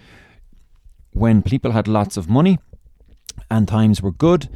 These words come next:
you could afford to have an average or below average customer service and you'd be okay. But when things are tight, people will only go to those who provide excellent customer service.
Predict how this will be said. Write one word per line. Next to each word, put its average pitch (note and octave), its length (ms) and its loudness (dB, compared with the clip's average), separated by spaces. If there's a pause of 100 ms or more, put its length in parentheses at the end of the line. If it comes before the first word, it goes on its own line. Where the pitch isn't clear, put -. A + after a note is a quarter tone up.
(420)
you D3 140 -2
could F3+ 160 -2
afford D#3 560 2
to - 200 -8
have G#2 500 0
an G#2+ 140 0
average F#2+ 580 -2 (220)
or G2+ 120 0
below F#2+ 320 2
average F#2 300 -2
customer G2 340 -6
service F#2 400 -4 (100)
and G#2 140 2
you'd G2+ 160 0
be F2+ 180 -2
okay. F2 480 -6 (800)
But G2 120 -4
when G#2+ 180 0
things D#3 320 0
are D3+ 60 -4
tight, G2+ 400 -2 (340)
people D3+ 500 -2
will G2+ 200 -2 (100)
only C3+ 400 2
go G2 460 0
to - 140 -6
those F#2 340 -2
who G2 60 -6
provide F#2 420 -4 (100)
excellent F#2+ 380 -8
customer F2 340 -8
service. F2 540 -10